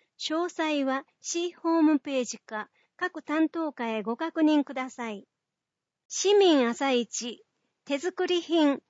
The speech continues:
日用品、野菜などを販売。売り切れ次第終了。時、二月二日日曜日、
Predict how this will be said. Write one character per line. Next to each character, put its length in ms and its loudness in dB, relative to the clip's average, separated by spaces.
日 360 -2
用 260 -2
品、 340 -2
野 160 -6
菜 300 -2
な 160 0
ど 180 -2
を 60 -6
販 280 -4
売。 300 -10
売 80 -6
り 140 0
切 120 -6
れ 160 -2
次 160 -8
第 240 -2
終 340 -4
了。 440 -6
時、 500 -4
二 120 2
月 280 2
二 260 -6
日 160 0
日 360 2
曜 220 0
日、 220 -12